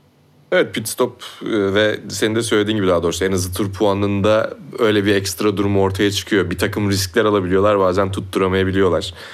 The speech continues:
Belçika'da Ferrari'nin yaptığı gibi. Bence çok güzel bir tat kattı. Ve bir puan olması da bence yeterli yani. Çok fazla bir, e, puan da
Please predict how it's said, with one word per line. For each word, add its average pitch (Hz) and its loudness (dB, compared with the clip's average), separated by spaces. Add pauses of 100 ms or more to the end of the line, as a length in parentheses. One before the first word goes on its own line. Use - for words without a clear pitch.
(200)
Belçika'da 85 -2
Ferrari'nin 90 -2
yaptığı 80 -4
gibi. 76 -4 (420)
Bence 131 0
çok 151 -2
güzel 156 2
bir 139 -8
tat 101 -2
kattı. 107 -2 (240)
Ve 160 -2
bir 220 -2
puan 190 2
olması 180 0
da 175 0
bence 151 2
yeterli 143 2
yani. 101 2
Çok 120 -4
fazla 117 0
bir, 110 -4
e, 95 2 (1200)
puan 110 2
da 104 0